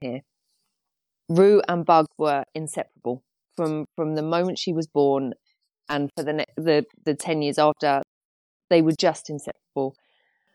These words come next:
So I kind of said to Buggy, "Look, the, the vet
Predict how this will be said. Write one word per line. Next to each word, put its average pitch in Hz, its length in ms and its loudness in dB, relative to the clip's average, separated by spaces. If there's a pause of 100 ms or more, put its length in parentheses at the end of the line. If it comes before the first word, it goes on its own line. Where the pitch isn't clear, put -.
(680)
So 185 160 4
I 175 140 4
kind 220 200 2
of 185 60 -2
said 160 220 -2
to 170 60 -6
Buggy, 156 320 -2
"Look, 151 240 4 (1200)
the, 160 280 2
the 165 160 4
vet 185 200 4